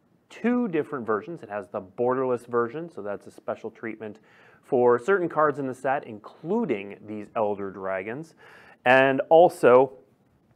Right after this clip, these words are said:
the rulebook frame, which invokes the old monster manual, uh, that D and D came out with way back in the day. Um, you'll see this treatment returning. Uh, we use this in Adventures of the Forgotten Realms.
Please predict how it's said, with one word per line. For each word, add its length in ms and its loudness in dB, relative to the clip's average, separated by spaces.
the 120 2
rulebook 640 2
frame, 460 -14
which 480 -20
invokes 640 0
the 340 -10
old 380 2
monster 640 -4
manual, 960 -8
uh, 320 -12
that 300 -14
D 140 -16
and 100 -18
D 100 -18
came 180 -20
out 100 -16
with 120 -10
way 420 -6
back 340 -10
in 140 -14
the 80 -16
day. 480 -4
Um, 580 2
you'll 180 2
see 200 -4
this 180 0
treatment 380 -4
returning. 760 -4
Uh, 220 -8
we 120 -10
use 180 -14
this 320 -10
in 400 -10
Adventures 400 -8
of 60 -8
the 80 -4
Forgotten 340 -2
Realms. 480 -2